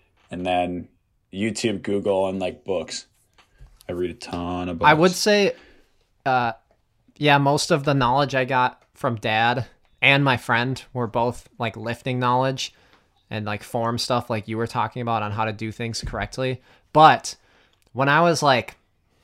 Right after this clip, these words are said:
Speaker 2: gosh, I don't even know how, probably, like, ten years old or something,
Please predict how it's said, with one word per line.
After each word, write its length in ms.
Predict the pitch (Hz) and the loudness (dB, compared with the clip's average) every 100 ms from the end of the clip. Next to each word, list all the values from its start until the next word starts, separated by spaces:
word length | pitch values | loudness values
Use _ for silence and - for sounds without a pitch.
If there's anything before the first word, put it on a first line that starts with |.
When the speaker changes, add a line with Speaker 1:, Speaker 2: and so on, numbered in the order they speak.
| _ _ _ - - | _ _ _ -20 -10
Speaker 2:
gosh, 280 | 110 92 - | -8 -6 -4
I 60 | |
don't 120 | 123 123 | -2 -2
even 200 | 113 113 | -6 -6
know 180 | 110 | -6
how, 280 | 113 117 - - | -4 -4 -6 0
probably, 240 | 127 131 | 2 2
like, 300 | 127 113 - _ _ _ _ _ _ _ | 0 -2 -6 _ _ _ _ _ _ _
ten 240 | - 135 139 | -4 -2 0
years 240 | 139 120 | 0 -2
old 260 | 117 120 127 | -2 -2 -2
or 80 | 139 | -4
something, 640 | 147 143 156 147 151 | -4 -4 -4 -4 -2